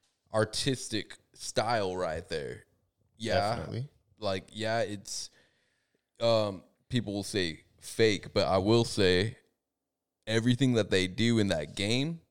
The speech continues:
Speaker 1: requires great skill.
Speaker 2: Yeah, yeah. And this, people who say it's fake are just being haters. It's, it's,
Speaker 1: Just haters.
Speaker 2: it's scripted, but jumping off of a thirty-foot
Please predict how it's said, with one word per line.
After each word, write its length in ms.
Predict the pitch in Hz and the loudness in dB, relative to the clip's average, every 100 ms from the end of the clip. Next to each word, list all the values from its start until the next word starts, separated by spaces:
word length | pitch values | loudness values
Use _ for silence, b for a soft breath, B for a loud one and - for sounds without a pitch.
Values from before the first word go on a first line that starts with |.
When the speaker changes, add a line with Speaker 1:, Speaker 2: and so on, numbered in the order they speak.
| _ _ _ - | _ _ _ -10
Speaker 1:
requires 500 | 92 - 92 87 85 | -4 2 2 2 -2
great 300 | 92 78 - | -6 -6 -8
skill. 400 | - 90 73 - _ _ _ | -6 -4 -4 -6 _ _ _
Speaker 2:
Yeah, 220 | 156 117 | -8 -6
yeah. 200 | 120 101 - | -4 -6 -6
And 120 | 127 | -10
this, 180 | 143 - B B - | -10 -14 B B -16
people 200 | 180 160 | -10 -8
who 80 | |
say 140 | 135 107 | -6 -8
it's 140 | - | -8
fake 320 | - 101 87 | -4 -4 -4
are 80 | - | -6
just 180 | 87 - | -10 -10
being 180 | 82 80 | -12 -10
haters. 380 | 90 80 80 87 | -6 -4 -4 -8
It's, 200 | 82 - | -14 -14
it's, 160 | - 95 | -14 -10
Speaker 1:
Just 120 | 139 | -2
haters. 420 | 160 127 107 - - | 0 2 -2 -6 -18
Speaker 2:
it's 220 | - - | -20 -20
scripted, 480 | - 170 147 - - - - | -14 -6 -6 -6 -14 -14 -8
but 260 | 104 - | -8 -6
jumping 360 | 101 139 - 117 | -6 -6 -4 -4
off 260 | 117 107 | -2 -4
of 120 | 92 87 | -8 -8
a 80 | |
thirty-foot 760 | 76 - 113 104 92 - 98 - | -8 -4 -4 -4 -8 -4 -4 -4